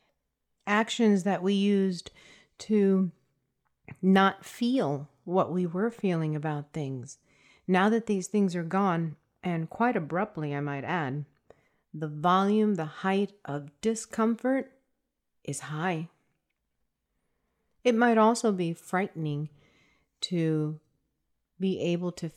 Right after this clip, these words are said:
feel, sense, see, relate to the uncertainty that, uh, that's in front of us right now.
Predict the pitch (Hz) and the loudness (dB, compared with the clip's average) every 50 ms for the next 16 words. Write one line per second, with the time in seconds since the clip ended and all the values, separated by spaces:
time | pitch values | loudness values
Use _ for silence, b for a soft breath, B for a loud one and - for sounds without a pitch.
0 | _ _ - 214 196 196 196 196 190 185 185 180 - - - - - 196 190 185 | _ _ -2 0 2 2 2 2 2 0 0 -2 -6 -8 -6 -2 0 2 2 4
1 | 185 185 180 - - - - - - - - - 208 190 185 180 180 180 180 175 | 2 0 0 -4 -12 -12 -12 -10 -8 -8 -2 0 2 4 4 4 2 2 0 -2
2 | 170 160 156 165 165 160 156 160 160 170 175 190 202 - - - _ _ _ _ | -4 -4 -2 0 0 0 0 0 0 0 0 0 -2 -4 -10 -20 _ _ _ _
3 | - - 190 175 175 147 107 156 165 156 - - 190 190 202 - 202 180 175 - | -6 -4 -2 -2 -2 -2 -2 -4 -4 -6 -4 0 0 0 0 0 -2 -4 -4 -4
4 | - 160 151 151 165 b b b b b b b b b b b _ 160 170 175 | -6 -6 -6 -6 -8 b b b b b b b b b b b _ -8 -4 -2
5 | 165 160 156 - - - 131 147 - - - 147 160 151 151 151 147 151 - 160 | -2 0 -2 -4 -6 -8 -8 -8 -8 -8 -6 -6 -4 -2 -2 -2 -2 -2 -4 -4
6 | 156 - 190 196 196 175 147 156 - - 165 139 131 127 139 131 120 113 131 | -2 0 0 0 0 0 -4 -6 -6 -6 -6 -6 -6 -6 -6 -6 -6 -8 -10